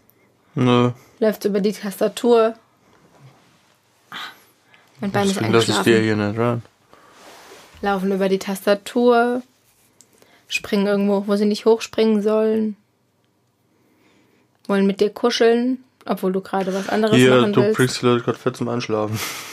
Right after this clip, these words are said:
Speaker 2: Ja, dann bitte.
Speaker 1: Ja, bleib doch mal beim Thema.
Speaker 2: Ja, die sind halt sehr aktiv.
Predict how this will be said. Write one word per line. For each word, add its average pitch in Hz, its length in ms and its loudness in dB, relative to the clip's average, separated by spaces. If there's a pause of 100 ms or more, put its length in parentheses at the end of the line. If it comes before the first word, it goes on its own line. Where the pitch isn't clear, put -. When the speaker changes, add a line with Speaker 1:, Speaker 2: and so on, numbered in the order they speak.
(920)
Speaker 2:
Ja, 226 80 -2
dann 214 260 -2 (120)
bitte. - 300 -6
Speaker 1:
Ja, 123 280 2
bleib 123 260 -2
doch 131 80 2
mal 123 140 2
beim 113 180 2
Thema. 120 560 2 (840)
Speaker 2:
Ja, 220 160 2
die 214 80 -2
sind 254 180 0
halt 285 180 2
sehr 294 220 2
aktiv. 294 380 -4